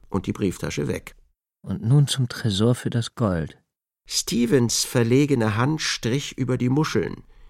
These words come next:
Speaker 1: die in dem kalten Steinmörser gehäuft waren. Kinghörner und Kaurigeld und Leopardmuscheln.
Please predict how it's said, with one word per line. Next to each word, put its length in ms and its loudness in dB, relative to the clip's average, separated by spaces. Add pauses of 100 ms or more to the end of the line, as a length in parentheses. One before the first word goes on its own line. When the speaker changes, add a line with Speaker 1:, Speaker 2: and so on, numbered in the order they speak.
(220)
Speaker 1:
die 100 -2
in 80 0
dem 160 -2
kalten 360 0
Steinmörser 720 0
gehäuft 500 -6
waren. 380 -6 (400)
Kinghörner 680 -2
und 220 -8
Kaurigeld 800 -2 (240)
und 180 -2
Leopardmuscheln. 880 -2